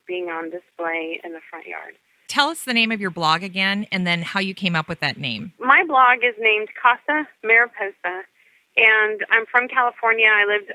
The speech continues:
Speaker 1: up and down the state of California for seventeen years. So, you know, growing up, um, you always learn a little bit of Spanish. And actually, my first major in college before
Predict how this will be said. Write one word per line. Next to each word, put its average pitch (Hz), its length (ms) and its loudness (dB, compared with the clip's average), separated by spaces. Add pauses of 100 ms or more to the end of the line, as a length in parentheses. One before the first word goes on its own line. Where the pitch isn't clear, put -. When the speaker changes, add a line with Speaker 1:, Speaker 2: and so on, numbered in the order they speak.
Speaker 1:
up 214 120 -2
and 220 140 0
down 202 420 4 (460)
the 214 140 2
state 220 180 4
of 214 80 -2
California 208 480 0
for 208 220 -16
seventeen 202 500 -6
years. 196 280 0 (140)
So, 202 300 2 (460)
you 269 60 6
know, 269 140 4
growing 240 380 6
up, 214 220 4 (220)
um, 208 260 4
you 208 120 4
always 208 260 0
learn 220 140 2
a 208 60 0
little 202 220 -2
bit 202 140 -2
of 208 60 -8 (100)
Spanish. 190 640 -4
And 202 200 -6
actually, 214 600 0
my 196 200 0 (120)
first 220 220 -2 (120)
major 208 440 2
in 185 100 -2
college 185 580 0
before 196 640 0